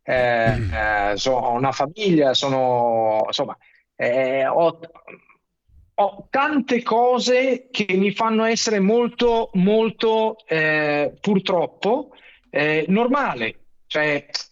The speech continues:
io, eh, adesso scusate, ma alcune volte mi viene in mente la, la, la, la campana di Gauss, quindi la distribuzione normale della popolazione.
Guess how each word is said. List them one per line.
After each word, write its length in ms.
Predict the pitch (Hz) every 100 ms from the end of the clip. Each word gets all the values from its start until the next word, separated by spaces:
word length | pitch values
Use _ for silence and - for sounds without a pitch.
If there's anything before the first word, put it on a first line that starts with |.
| _ _ -
io, 420 | 185 247 220 202
eh, 100 | 165 156
adesso 800 | 147 139 135 131 139 175 180 160
scusate, 520 | - 147 180 156 147
ma 220 | 139 135
alcune 300 | 131 131 156
volte 240 | 156 180 175
mi 100 | 151
viene 200 | 139 139
in 80 | 143
mente 360 | 160 165 165
la, 320 | 147 135 131 131
la, 180 | 127
la, 520 | 127 131 123 120 120 117
la 140 | 135
campana 420 | 135 156 139 180 175
di 120 | 143
Gauss, 560 | 127 131 110 107 - 117
quindi 200 | 156 156
la 140 | 135
distribuzione 720 | 135 151 - 170 175 208 202
normale 420 | 160 147 147 180
della 240 | 165 151 131
popolazione. 880 | 135 123 135 131 - 104 - 90